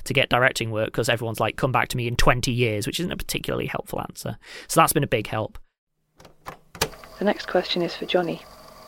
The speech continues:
Speaker 2: I know that some details of the final season have changed way beyond your original or even relatively recent plans, though some,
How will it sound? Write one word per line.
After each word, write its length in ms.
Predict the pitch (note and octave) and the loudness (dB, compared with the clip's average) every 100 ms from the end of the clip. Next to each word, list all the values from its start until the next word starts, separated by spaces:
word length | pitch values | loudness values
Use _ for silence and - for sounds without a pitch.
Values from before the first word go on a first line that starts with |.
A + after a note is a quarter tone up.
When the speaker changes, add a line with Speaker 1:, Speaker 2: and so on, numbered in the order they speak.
| - | 0
Speaker 2:
I 140 | G3 | 2
know 280 | G3+ A3+ C4+ | 6 8 10
that 260 | C#4 C4 - | 10 8 4
some 400 | - - D4+ D4 | 0 8 10 10
details 440 | A3 - E3 D#3+ | 8 4 2 2
of 80 | D#3+ | 2
the 100 | D#3+ | 0
final 340 | - E3+ D#3+ | 0 0 -2
season 380 | D#3 D#3+ D#3+ E3 | -2 -2 0 -2
have 200 | D#3+ F3 | -2 -2
changed 400 | - - F#3+ F3 | -2 0 0 2
way 300 | F3+ G3 A3 | 4 8 8
beyond 340 | G3+ G3 F#3+ F3+ | 8 4 4 4
your 220 | F3+ F3 | 4 6
original 460 | G3 - D#3+ D3+ - | 4 4 0 2 4
or 220 | F3+ F3+ | 4 4
even 320 | G3 F#3+ F3+ | 4 2 2
relatively 440 | F3+ F3 - E3+ F3 | 4 4 2 2 4
recent 380 | A3+ G#3+ E3+ | 6 4 -2
plans, 360 | - E3+ D#3+ F3 - - - - - - - | -4 -4 -4 -10 -16 -18 -16 -16 -16 -18 -6
though 520 | F#3 G3 F#3+ F#3 F3+ F3 | 4 6 8 6 4 2
some, 580 | - D#4+ A3 E3 A#3+ | 4 6 6 4 2